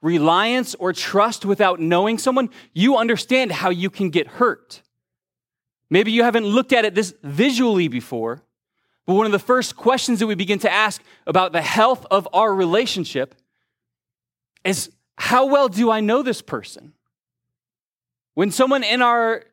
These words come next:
our life that we love begins dating someone else and, and they begin to trust way before they get to know, we throw out the caution flag for them. And we say, "You don't know them yet. You can't bring trust that high.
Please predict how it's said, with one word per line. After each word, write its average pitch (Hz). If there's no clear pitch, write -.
our 202
life 220
that 196
we 214
love 196
begins 190
dating 190
someone 240
else 247
and, 190
and 185
they 226
begin 262
to 233
trust 226
way 214
before 233
they 196
get 214
to 190
know, 240
we 226
throw 262
out 240
the 214
caution 226
flag 190
for 220
them. 135
And 156
we 196
say, 208
"You 208
don't 294
know 285
them 339
yet. 220
You 254
can't 269
bring 233
trust 220
that 202
high. 214